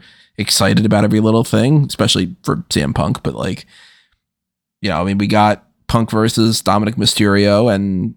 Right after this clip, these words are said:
he can kind of work his way through that a little bit. It wasn't the best match in the world, to be perfectly honest, but you gotta assume that that's just gonna be the case.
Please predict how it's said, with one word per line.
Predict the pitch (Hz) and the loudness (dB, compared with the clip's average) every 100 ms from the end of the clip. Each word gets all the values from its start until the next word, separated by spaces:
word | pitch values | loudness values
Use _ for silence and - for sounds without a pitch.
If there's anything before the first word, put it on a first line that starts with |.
| _ | _
he | - 117 | -6 -4
can | - 95 101 | -4 -4 -2
kind | - 95 | 0 0
of | 98 - - _ _ _ _ _ | -2 -6 -16 _ _ _ _ _
work | 175 165 | -2 0
his | 151 | 0
way | 165 | 0
through | 143 156 | 0 0
that | 151 147 | 2 2
a | |
little | 147 147 | 2 2
bit. | 143 | 0
It | 113 | -2
wasn't | 113 127 127 | 0 2 0
the | 117 | 0
best | 117 - | -2 0
match | 143 147 - - | 2 2 0 0
in | 143 | 2
the | |
world, | 143 143 143 | 4 2 0
to | 139 | -2
be | 139 | 0
perfectly | 135 139 135 | 0 2 2
honest, | 135 156 - - | 4 2 0 -2
but | 139 104 87 _ _ _ _ _ - - | 0 0 -2 _ _ _ _ _ -16 -4
you | 107 | -2
gotta | 98 | -2
assume | 90 - 92 | -2 -2 -2
that | 90 - | -2 -2
that's | 92 - | -4 -6
just | - - | -8 -6
gonna | 87 | -6
be | 69 | -8
the | - | -8
case. | - 82 - | -8 -8 -10